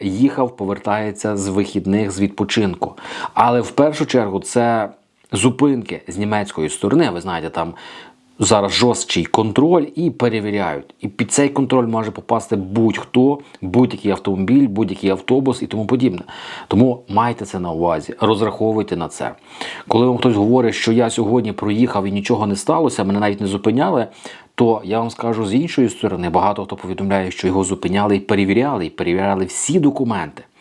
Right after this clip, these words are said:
які би у вас не були, чи безвіз, чи віза, чи карта побиту, дійсні, недійсні, статус, не статус,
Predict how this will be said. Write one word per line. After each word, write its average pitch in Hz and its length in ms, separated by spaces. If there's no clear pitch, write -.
які 107 280
би 110 100
у 107 40
вас 113 220
не 110 100
були, 151 380
чи - 160
безвіз, 113 600
чи - 180
віза, 123 340
чи - 120
карта - 280
побиту, 82 440
дійсні, 90 480
недійсні, 90 440
статус, 123 480
не 92 60
статус, 143 400